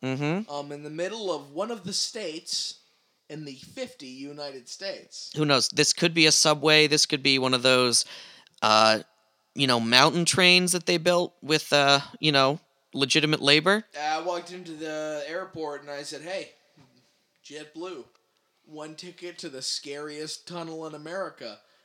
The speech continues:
Speaker 2: And here we are.
Speaker 1: Mm-hmm.
Speaker 2: I'm not here to tell you people about geography. What state are you in? Look, we're not, we're not advertising to nerds here. This is about ghost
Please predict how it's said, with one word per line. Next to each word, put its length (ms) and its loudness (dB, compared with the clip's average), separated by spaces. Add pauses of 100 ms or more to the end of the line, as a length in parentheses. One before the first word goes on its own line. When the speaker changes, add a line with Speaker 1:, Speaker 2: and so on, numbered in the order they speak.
Speaker 2:
And 120 -18
here 180 -12
we 160 -10
are. 300 -6
Speaker 1:
Mm-hmm. 320 -2 (180)
Speaker 2:
I'm 160 -4
not 160 -8
here 160 -8
to 80 -10
tell 260 -10
you 180 -10
people 420 -10
about 260 -12
geography. 880 -12 (680)
What 340 -16
state 340 -10
are 120 -10
you 240 -12
in? 240 -16 (1600)
Look, 200 -8
we're 100 -2
not, 320 -2
we're 100 -4
not 240 -2 (180)
advertising 760 -10
to 100 -20
nerds 580 -18
here. 200 -20 (760)
This 180 -6
is 100 -10
about 300 -10
ghost 480 -6